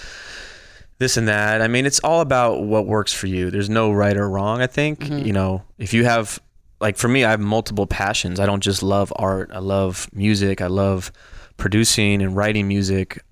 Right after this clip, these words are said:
Speaker 1: I love photography. Um, I love basketball. I love sneakers.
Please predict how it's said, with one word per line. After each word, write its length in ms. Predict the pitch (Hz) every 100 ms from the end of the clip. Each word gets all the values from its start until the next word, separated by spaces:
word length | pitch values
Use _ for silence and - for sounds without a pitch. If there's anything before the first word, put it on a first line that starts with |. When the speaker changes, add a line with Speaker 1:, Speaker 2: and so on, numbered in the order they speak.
| 98
Speaker 1:
I 40 |
love 600 | 98 95 95 87 - - _ _
photography. 1000 | - 92 - 92 95 95 - 92 90 90 107 -
Um, 600 | 95 82 - - - 120 - -
I 960 | - - - - _ _ - _ -
love 100 | 90
basketball. 640 | 92 92 - 95 95 95 95
I 20 |
love 160 | 80 80
sneakers. 680 | - 95 - 104 107 -